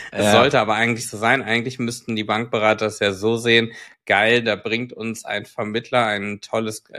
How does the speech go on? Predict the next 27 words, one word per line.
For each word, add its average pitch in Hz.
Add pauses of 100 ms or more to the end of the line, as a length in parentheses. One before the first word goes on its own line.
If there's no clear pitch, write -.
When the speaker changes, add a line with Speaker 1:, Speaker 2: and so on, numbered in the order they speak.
Speaker 1:
tolles 120
mögliches 117
neues 107
Geschäft, -
einen 104
tollen 110
möglichen 110
neuen 107
Kunden. 135 (260)
Den 104
hätten 123
wir 117
ansonsten 120
nicht 113
bekommen, 127
weil 101
vielleicht 101
das -
Marketing 104
nicht 104
ganz 113
so 117
gut 113
ist, -
weil 98
Social 107
Media 104